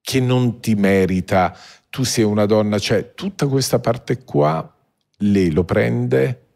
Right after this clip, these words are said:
lo strappa, lo butta, e tu, "Tu non sei questo,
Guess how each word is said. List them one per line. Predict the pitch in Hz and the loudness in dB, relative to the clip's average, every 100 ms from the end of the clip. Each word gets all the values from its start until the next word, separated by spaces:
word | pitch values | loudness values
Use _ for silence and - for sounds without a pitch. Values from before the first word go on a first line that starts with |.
| - | -6
lo | 90 | -4
strappa, | 85 - - 90 - _ - 107 127 _ _ _ _ | -2 -4 -4 -6 -8 _ -8 -8 -8 _ _ _ _
lo | - 85 | -4 -2
butta, | 73 71 65 - - 87 87 - | -2 -4 -4 -8 -8 -6 -6 -10
e | - | -10
tu, | - | -8
"Tu | 80 87 | -6 -4
non | 71 67 | -4 -4
sei | - - 71 | -6 -4 -4
questo, | 71 - - - - | -4 -8 -8 -10 -12